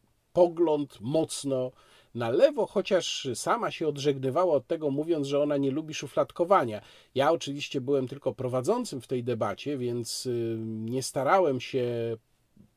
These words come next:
tak bardzo polemizować z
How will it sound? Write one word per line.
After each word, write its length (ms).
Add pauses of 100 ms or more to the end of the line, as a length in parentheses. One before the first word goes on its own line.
(380)
tak 220
bardzo 800 (480)
polemizować 1000
z 280